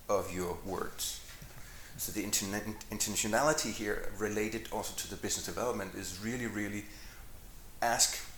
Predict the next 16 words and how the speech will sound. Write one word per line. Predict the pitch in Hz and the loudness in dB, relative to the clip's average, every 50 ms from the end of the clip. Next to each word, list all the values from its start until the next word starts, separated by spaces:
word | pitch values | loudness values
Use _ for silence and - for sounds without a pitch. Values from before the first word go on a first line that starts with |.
| - - | 0 4
better | 127 107 - - 107 101 | 4 4 4 4 0 0
questions. | - - - - - - - - - - - - - - - - - - - - - - - - - - - - - | 0 -2 -2 -2 -2 -2 -2 -4 -6 -6 -6 -8 -8 -8 -8 -10 -12 -14 -14 -14 -14 -14 -14 -14 -14 -14 -12 -10 -8
Question | - - - 156 160 - - - - - 131 117 107 | -4 0 2 4 8 8 8 8 8 6 4 2 2
the | 104 95 | 2 2
status | - - 110 98 90 - 92 - | 2 2 2 0 -2 -4 -4 -2
quo | - - 98 98 | -2 0 0 0
of | 98 95 | 0 -2
the | 95 95 | -4 -6
customer | - - 95 92 - - - 104 95 - - | -6 -4 -4 -4 -4 -4 -4 -4 -4 -4 -4
or | - - - | -4 -4 -4
a | - - - 170 | -4 -4 -4 -2
prospect | 147 139 143 - - - - - - - - - - - - - - - - - - - - - - - - - - - - - - - | -2 -2 -2 -2 -2 -4 -6 -6 -8 -10 -12 -12 -12 -12 -12 -12 -14 -14 -14 -12 -12 -12 -12 -12 -14 -14 -14 -12 -12 -12 -10 -10 -2 4
rather | 110 107 104 101 101 | 6 6 6 6 2
than | 90 98 90 | -2 -2 -2
challenge, | - - - 110 110 107 95 90 - - | 0 0 2 2 0 0 -2 -4 -6 -6
because | 101 - - 98 92 90 - - - - | -6 -4 -2 -2 0 0 0 -2 -4 -6